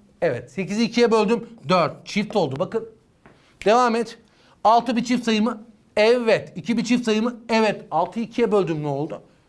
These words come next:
Üç. Ne oldu sonuç? Tek oldu. Demek ki çift de olabiliyor, tek de olabiliyor. Dur, dahası var.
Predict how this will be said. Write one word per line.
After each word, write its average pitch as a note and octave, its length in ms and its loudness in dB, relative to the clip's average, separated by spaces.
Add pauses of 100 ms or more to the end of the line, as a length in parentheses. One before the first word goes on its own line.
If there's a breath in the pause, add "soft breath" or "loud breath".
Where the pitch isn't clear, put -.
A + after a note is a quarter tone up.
(180)
Üç. A3 320 -2 (160)
Ne D#3+ 80 0
oldu B3 320 2
sonuç? A3+ 420 -4 (260)
Tek G3 280 -2
oldu. D#3 760 0 (600 loud breath)
Demek G#3+ 240 2
ki G3+ 120 -6
çift A3+ 220 -2
de G#3+ 60 0
olabiliyor, F#3 360 0
tek A#3+ 280 -6
de G3+ 40 0
olabiliyor. C3 400 -4 (100)
Dur, G3+ 340 -2
dahası E3+ 420 -2
var. A2 220 0